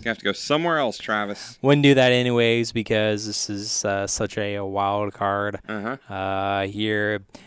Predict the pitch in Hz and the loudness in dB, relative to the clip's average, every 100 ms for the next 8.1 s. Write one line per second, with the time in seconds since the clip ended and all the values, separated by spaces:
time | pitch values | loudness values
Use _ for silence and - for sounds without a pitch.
0 | - - 98 117 107 104 101 104 104 101 | -16 -10 -6 -2 -2 -2 -2 0 2 0
1 | 101 101 107 101 101 101 101 101 104 104 | 0 -2 -4 -2 -2 -2 -2 -4 -4 -6
2 | 101 - - - 101 101 95 101 101 - | -8 -18 -18 -4 0 2 2 0 -2 -2
3 | 113 104 104 101 - - - - 104 101 | -4 -2 -2 -2 -2 -2 -2 -6 -6 -6
4 | 110 98 95 92 92 104 98 - 101 104 | -6 -6 -8 -6 0 0 0 -8 -10 -8
5 | - 120 95 - - - - 156 160 - | 2 4 4 0 -2 -2 6 8 8 6
6 | - 117 101 - - - - - - 104 | -2 4 4 4 -4 -10 -20 -12 -2 0
7 | 104 - 127 113 104 98 110 107 101 95 | 0 0 0 0 -2 2 4 4 2 -4